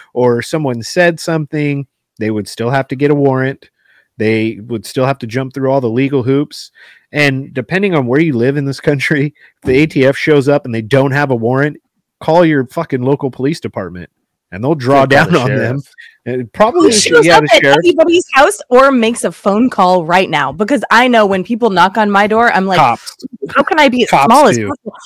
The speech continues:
Speaker 3: Doesn't have to be,
Speaker 1: <laughs>
Speaker 3: doesn't matter, though. I know they're not gonna bust down my door because I didn't
Speaker 1: The
Speaker 3: murder
Speaker 1: A T F
Speaker 3: someone.
Speaker 1: will. The A T F will, and they'll shoot your dog in the face.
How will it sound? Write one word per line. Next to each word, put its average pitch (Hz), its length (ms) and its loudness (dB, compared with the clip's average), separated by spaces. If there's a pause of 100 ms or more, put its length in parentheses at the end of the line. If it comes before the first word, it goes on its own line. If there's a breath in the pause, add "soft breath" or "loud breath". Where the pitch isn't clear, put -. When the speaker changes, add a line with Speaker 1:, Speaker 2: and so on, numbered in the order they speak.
(160)
Speaker 3:
Doesn't 339 300 4
have 349 200 0
to 175 100 -8
be, - 440 -6
Speaker 1:
<laughs> - 0 -
Speaker 3:
doesn't 262 360 0
matter, 202 300 -2
though. 160 160 -2 (240 loud breath)
I 214 80 2
know 262 220 6
they're 285 100 2
not 254 160 2
gonna 233 160 0 (200)
bust 214 300 0
down 202 300 0
my 170 160 -2
door 190 400 0
because 185 260 -6
I 196 120 2
didn't 208 260 -4
Speaker 1:
The 170 60 -8
Speaker 3:
murder 156 200 0
Speaker 1:
A 185 140 6
T 202 220 2
F 190 160 4
Speaker 3:
someone. 170 160 4
Speaker 1:
will. 113 260 0 (160)
The 143 140 0
A 170 160 2
T 233 200 -2
F 214 140 2
will, 175 300 4
and 165 100 0
they'll 131 100 -2
shoot 190 260 -6
your 156 120 -2
dog 143 300 2
in 113 60 -4
the 107 60 -10
face. - 600 -6